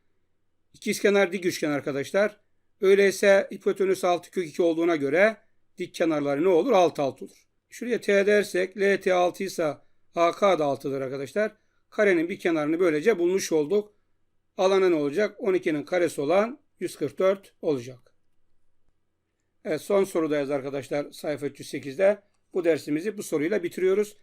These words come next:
Hemen peşinden diğer dersi çözüp paylaşıyor olacağım arkadaşlar. Deltoid de uzun köşegen açıortaylı arkadaşlar. Genelde de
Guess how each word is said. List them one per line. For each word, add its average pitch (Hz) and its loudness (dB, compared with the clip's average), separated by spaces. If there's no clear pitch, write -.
Hemen 196 0
peşinden 196 0
diğer 175 2
dersi 147 -6
çözüp 208 -6
paylaşıyor 160 0
olacağım 151 2
arkadaşlar. 127 -14
Deltoid 196 2
de 226 6
uzun 202 0
köşegen 190 0
açıortaylı 165 0
arkadaşlar. 139 -4
Genelde 175 0
de 196 4